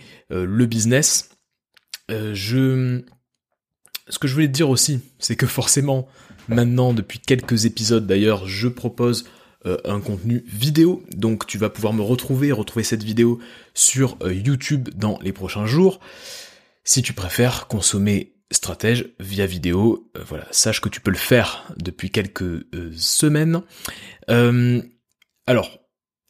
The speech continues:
pendant mes coachings, pendant mes coachings, j'ai pas mal de questions concernant le chiffre d'affaires.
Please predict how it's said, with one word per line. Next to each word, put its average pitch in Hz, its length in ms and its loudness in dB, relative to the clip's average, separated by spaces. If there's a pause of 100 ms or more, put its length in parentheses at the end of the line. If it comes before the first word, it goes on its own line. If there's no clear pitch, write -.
(640)
pendant 151 200 4
mes 196 120 6
coachings, 135 500 0 (220)
pendant 139 180 -2
mes 143 100 0
coachings, 135 520 -4 (800)
j'ai 110 160 -2
pas - 160 -2
mal 165 320 0
de 98 280 0
questions 147 760 0
concernant 117 800 0 (320)
le 92 120 -8
chiffre 120 260 -2
d'affaires. - 440 -2